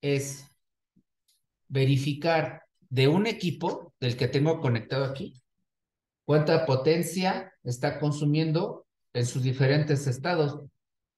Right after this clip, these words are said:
Recuerden que nosotros vamos a conectar equipos de audio. Ajá.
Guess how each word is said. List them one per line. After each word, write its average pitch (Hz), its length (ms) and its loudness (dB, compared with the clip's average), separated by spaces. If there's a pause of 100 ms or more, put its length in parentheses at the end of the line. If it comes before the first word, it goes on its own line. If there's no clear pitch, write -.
(440)
Recuerden 156 460 0
que 127 540 0
nosotros 151 480 0
vamos 160 300 2
a 139 120 0
conectar 131 480 2
equipos 139 560 -2
de 131 120 2
audio. 139 420 0 (520)
Ajá. 131 460 -4